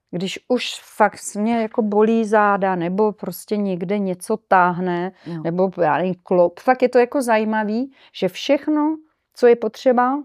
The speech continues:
Speaker 1: a co
Speaker 2: Mhm.
Speaker 1: se hýbe, jo, tak se to zablokuje. A tohle třeba má-, mívají štverky.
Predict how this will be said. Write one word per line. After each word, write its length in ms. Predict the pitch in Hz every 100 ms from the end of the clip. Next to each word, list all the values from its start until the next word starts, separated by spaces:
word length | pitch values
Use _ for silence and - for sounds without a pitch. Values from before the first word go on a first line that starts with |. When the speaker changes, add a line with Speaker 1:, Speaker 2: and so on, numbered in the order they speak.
| -
Speaker 1:
a 80 |
co 140 | 202 240
Speaker 2:
Mhm. 120 | 175
Speaker 1:
se 80 | 254
hýbe, 720 | 220 190 180 160 175 214 349 - _ _
jo, 360 | 190 190 165 165 - _ _
tak 140 | 202 190 - - - _
se 200 | - 240
to 140 | 233 247
zablokuje. 640 | 254 208 220 - 156 -
A 80 | -
tohle 280 | - 214 233
třeba 260 | - 226 220
má-, 120 | 214
mívají 380 | 208 208 208 214
štverky. 520 | - 151 156 _